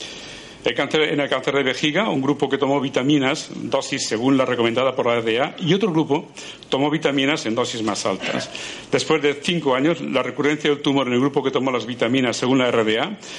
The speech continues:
era de un noventa y uno por cien, mientras que el grupo que tomó las vitaminas en dosis altas era de un cuarenta y uno por cien.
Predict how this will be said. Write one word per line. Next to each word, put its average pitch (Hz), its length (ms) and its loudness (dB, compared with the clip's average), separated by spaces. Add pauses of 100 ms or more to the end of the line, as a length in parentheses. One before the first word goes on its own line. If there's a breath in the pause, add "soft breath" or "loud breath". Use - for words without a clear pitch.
(140)
era 160 220 2
de 135 100 -2
un 160 80 4
noventa 147 300 2
y 135 60 2
uno 143 120 2
por 147 140 -2
cien, 147 300 -2 (680 loud breath)
mientras 120 240 0
que - 100 -4
el 110 60 0
grupo 165 200 2
que 160 80 2
tomó 151 240 2
las 139 120 2
vitaminas 135 540 0
en 120 80 0
dosis 120 380 -2
altas 147 500 -2
era 131 220 -2
de 123 80 0
un 123 100 2
cuarenta 110 260 0
y 104 40 -2
uno 101 120 -2
por 101 140 -2
cien. - 240 -8